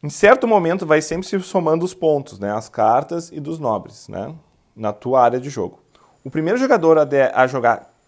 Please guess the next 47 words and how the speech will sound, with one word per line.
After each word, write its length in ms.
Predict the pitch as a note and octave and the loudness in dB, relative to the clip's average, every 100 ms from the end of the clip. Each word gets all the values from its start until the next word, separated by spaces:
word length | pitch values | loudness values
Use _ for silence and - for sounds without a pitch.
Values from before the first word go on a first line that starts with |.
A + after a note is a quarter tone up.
| - | -12
chegar 240 | D3+ B2+ | -6 -6
em 100 | C3+ | -6
quinze 480 | - - F3+ G#3+ E3 | -12 -10 -6 -4 -6
pontos, 580 | D3 B2+ F3+ D#3+ A#2+ - | -2 -2 -2 -8 -12 -8
ele 180 | C#3 C#3 | -6 -6
inicia 480 | D3+ D3 C#3+ - D#3 | -6 -8 -10 -8 -8
o 60 | |
fim 160 | D3+ D3 | -8 -10
do 80 | D3 | -10
jogo. 300 | B2 F#2 - _ _ _ _ _ | -6 -8 -8 _ _ _ _ _
O 20 | - | -6
que 120 | G#3 | 2
que 60 | |
acontece? 540 | G3 F3+ D#3+ A#2 - A#2 _ | 2 4 4 2 0 -14 _
Todo 260 | - A3 G#3+ | 0 0 0
mundo 260 | G3 F#3 | -4 -4
joga 460 | D3+ B2+ C3+ F3 D#3+ | -4 2 4 4 0
até 320 | F2 C#3 D3+ | -2 -2 -2
que 120 | D#3 E3 | -6 -6
todos 340 | - D#3+ E3+ | -2 -2 -4
tenham 160 | D#3+ D#3 | -8 -8
jogado 300 | D3+ C3+ C3+ | -2 -2 -2
o 40 | |
mesmo 240 | C3 C3 | -6 -8
número 240 | C3 B2+ B2+ | -10 -10 -10
de 80 | C3+ | -8
vezes. 480 | A2 F#2+ G#2+ - _ _ _ _ _ _ _ _ _ | -8 -8 -12 -20 _ _ _ _ _ _ _ _ _
Então 180 | - A#2 | -4 0
vai 120 | A#2+ | 0
se 120 | A#2+ | 0
dar 120 | B2 B2 | 0 0
uma, 220 | A#2+ G#2 - _ | 0 -4 -14 _
vai 100 | A#2+ | -2
se 80 | A#2+ | -2
terminar 360 | C#3+ C#3+ C#3 D3+ | -2 -2 2 2
aquela 220 | E3+ D#3+ | 2 2
rodada. 420 | E3+ D3+ A2+ G#2+ | 2 4 2 0
Se 120 | - | -8
todo 260 | - D#3+ D#3 | -8 -6 -4
mundo 200 | D3+ C#3+ | -6 -8
jogou 260 | C#3+ C3+ | -4 -4
o 40 | C3+ | -4
número 180 | C3+ C#3 | -6 -6
de 80 | |
vezes, 260 | C#3 C#3+ - | -4 -6 -8
pronto, 400 | - C3 A#2 B2 | -6 -4 -2 -4
acaba. 400 | - A2 F2+ - | 0 0 0 -8